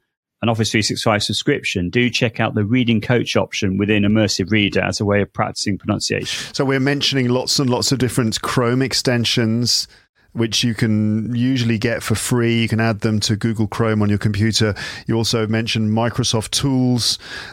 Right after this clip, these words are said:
Speaker 2: and the different, um, tools that are available through that, through Microsoft three six five,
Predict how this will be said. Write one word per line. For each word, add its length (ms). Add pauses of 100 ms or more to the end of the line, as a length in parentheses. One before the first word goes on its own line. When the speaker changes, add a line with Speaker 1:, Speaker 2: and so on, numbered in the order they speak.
(100)
Speaker 2:
and 300
the 160
different, 480
um, 600
tools 380
that 120
are 60
available 480
through 480
that, 320
through 180
Microsoft 540
three 240
six 260
five, 560